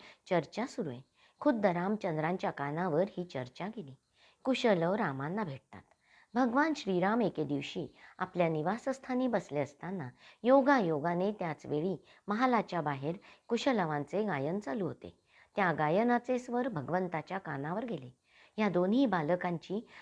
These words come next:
त्यांनी केवळ नावे ऐकली होती. आता जेव्हा स्वर कानावर आले, तेव्हा त्या स्वरांनी त्यांच्या हृदयाला हात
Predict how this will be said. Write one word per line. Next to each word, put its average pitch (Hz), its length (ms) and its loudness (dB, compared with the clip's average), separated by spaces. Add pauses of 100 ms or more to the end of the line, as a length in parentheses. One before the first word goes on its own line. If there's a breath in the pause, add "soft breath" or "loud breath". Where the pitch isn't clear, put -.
(120)
त्यांनी 214 340 4
केवळ 190 340 2
नावे 170 380 0
ऐकली 277 320 0
होती. 123 280 -4 (280 soft breath)
आता 185 220 -2
जेव्हा 175 280 -2
स्वर 165 340 2
कानावर 196 460 0
आले, 139 300 -2 (320 loud breath)
तेव्हा 208 300 4
त्या 202 200 0
स्वरांनी 170 580 0 (260 loud breath)
त्यांच्या 165 320 0
हृदयाला 147 560 2
हात 165 340 -2